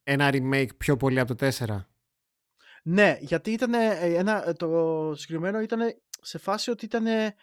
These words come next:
Speaker 1: Ε,
Speaker 2: underappreciated σε σύγκριση με άλλα Resident Evil
Speaker 1: και εκτός
Speaker 2: παιχνίδια,
Speaker 1: αυτού,
Speaker 2: έτσι.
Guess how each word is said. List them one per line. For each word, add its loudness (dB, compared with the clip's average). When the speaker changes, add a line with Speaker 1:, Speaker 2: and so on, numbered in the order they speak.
Speaker 1:
Ε, 0
Speaker 2:
underappreciated 4
σε -8
σύγκριση -6
με 0
άλλα 2
Resident 0
Evil -4
Speaker 1:
και -6
εκτός 0
Speaker 2:
παιχνίδια, 4
Speaker 1:
αυτού, 2
Speaker 2:
έτσι. 4